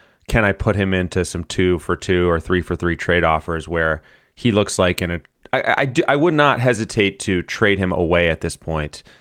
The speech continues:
uh, if I have him, just because I do think there's a little bit of an outlier nature, especially to those defensive stats, one point three steals and three point five blocks so far. Three point five? Where did I get three point eight?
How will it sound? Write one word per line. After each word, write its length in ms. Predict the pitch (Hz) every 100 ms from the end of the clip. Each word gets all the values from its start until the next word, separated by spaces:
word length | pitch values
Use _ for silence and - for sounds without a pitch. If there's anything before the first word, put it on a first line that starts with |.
| _ -
uh, 160 | 76 78 -
if 160 | 113
I 100 | 90
have 240 | 85 85 78
him, 180 | 76 76
just 220 | - -
because 580 | 98 - 82 78 - - _ _ _ _ _ _
I 80 | -
do 180 | 82 95
think 320 | - 85 73
there's 200 | 82 80
a 60 | 82
little 200 | 87 87
bit 120 | 82
of 80 | 78
an 60 | 78
outlier 340 | 78 85 80
nature, 300 | 80 80 -
especially 400 | 80 - 95 92
to 100 | -
those 100 | 85
defensive 440 | - - 90 80 78
stats, 520 | - 71 73 - - _
one 200 | - 85
point 180 | 78 85
three 160 | - 82
steals 460 | - - 85 80
and 120 | 78 78
three 140 | 85
point 200 | 82 80
five 200 | 78 71
blocks 260 | 78 71 -
so 120 | 73
far. 360 | - 71 82 - _ _ _ _ -
Three 120 | 160
point 200 | 185 147
five? 280 | 143 190 226 _ _ _ _ _ _ -
Where 120 | 151
did 80 | 262
I 40 |
get 120 | 247 170
three 140 | 151
point 240 | 147 135
eight? 240 | 113 82